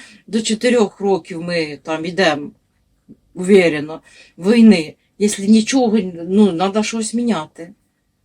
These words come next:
Іначе це біг по кругу, круг жу-, зужається, зужається, зужається, і все, і, і,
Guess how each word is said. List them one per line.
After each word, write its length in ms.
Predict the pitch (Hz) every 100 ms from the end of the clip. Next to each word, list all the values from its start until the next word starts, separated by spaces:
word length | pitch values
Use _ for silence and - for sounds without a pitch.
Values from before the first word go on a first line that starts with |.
| _ _ _ _ _ _
Іначе 400 | 175 196 214 214
це 300 | - 196 175
біг 260 | 170 202 -
по 120 | 196
кругу, 520 | - 294 294 226 196
круг 420 | 170 196 196 185
жу-, 320 | 185 190 185 185
зужається, 760 | 180 208 214 208 185 170 175
зужається, 680 | 165 190 185 175 156 156 160
зужається, 680 | 165 185 262 370 311 - 202 - - _
і 100 | -
все, 400 | 156 - 165 139
і, 200 | 160 180
і, 1000 | 180 175 175 180 180 175 156 127 - 208